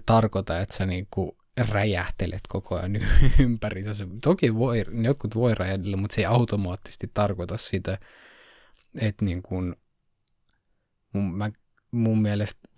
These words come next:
voi kokea hyvin rikasta tunne-elämää ja olla käyttäytymiseltä esimerkiksi tosi hillitty. Ja kyllä musta it-, mm, nyt kun mietin, niin aika monet rikkaasti tu-, tuntevat, ketä tie-, niin on myös niin kuin,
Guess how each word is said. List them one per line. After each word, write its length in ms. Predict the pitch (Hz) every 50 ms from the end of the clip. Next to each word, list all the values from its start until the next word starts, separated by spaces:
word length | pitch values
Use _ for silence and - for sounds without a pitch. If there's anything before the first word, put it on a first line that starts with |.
| -
voi 200 | 117 110 110 107 -
kokea 340 | - 117 113 - - 110 104
hyvin 320 | 104 117 113 117 117 110
rikasta 640 | - 110 113 - - 104 107 - - - - 85 - _ _ _ _ _ _ _ _ _ - -
tunne-elämää 540 | - 110 107 104 101 98 95 95 95 95 95
ja 80 | 98
olla 200 | 107 110 113 107 - - - -
käyttäytymiseltä 760 | - 104 104 - - 110 107 110 107 110 110 113 107 101 110
esimerkiksi 440 | 107 - 117 113 110 120 117 - -
tosi 200 | 123 127 127 123
hillitty. 640 | 143 135 107 90 82 76 95 - - _ - - - - - - - _ _ _ _ _ _ _ _ _ _ _ _ _ _ _ -
Ja 60 | 110
kyllä 180 | - - 107 107
musta 240 | 110 110 - - 113
it-, 160 | 104 - -
mm, 400 | 120 123 117 104 85 - 113 - - - - - - - - - - - - - - - - - -
nyt 180 | - 104 101 -
kun 140 | - 104 107
mietin, 320 | 107 104 104 - - 104
niin 100 | 104 104
aika 160 | 107 104 -
monet 580 | 110 113 120 127 131 123 110 101 95 - - _ _ _ _ _ _ _ _ _ _ _ _ _ _ -
rikkaasti 760 | 120 117 120 120 - _ - 104 95 98 107 - - 107 - _ -
tu-, 160 | 107 113 113 - - - 131 - - -
tuntevat, 500 | 117 113 110 104 101 98 98 107 - -
ketä 240 | - 104 104 104 -
tie-, 200 | 120 117 98 - 117
niin 180 | 120 110 87
on 220 | 113 123 120 113 113
myös 220 | 107 104 104 - -
niin 100 | 117 107
kuin, 200 | 104 107 107 107